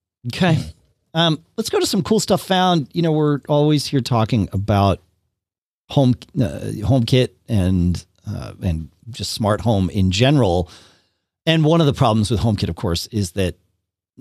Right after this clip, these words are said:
Speaker 1: most, certainly at the beginning of all of this, it was very difficult for accessories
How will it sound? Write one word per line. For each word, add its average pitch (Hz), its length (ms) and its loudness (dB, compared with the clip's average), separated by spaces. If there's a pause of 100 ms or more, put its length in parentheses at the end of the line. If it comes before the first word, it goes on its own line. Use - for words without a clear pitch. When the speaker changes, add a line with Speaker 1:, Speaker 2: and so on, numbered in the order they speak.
Speaker 1:
most, 127 880 0
certainly 170 520 0
at 110 80 -2
the 123 80 -2
beginning 113 600 2
of 90 120 -2
all 87 240 0
of 76 100 -6
this, 82 460 -4 (260)
it 120 140 -4
was 107 120 -2
very 135 240 2
difficult 104 720 0
for 95 140 -2
accessories 87 880 -2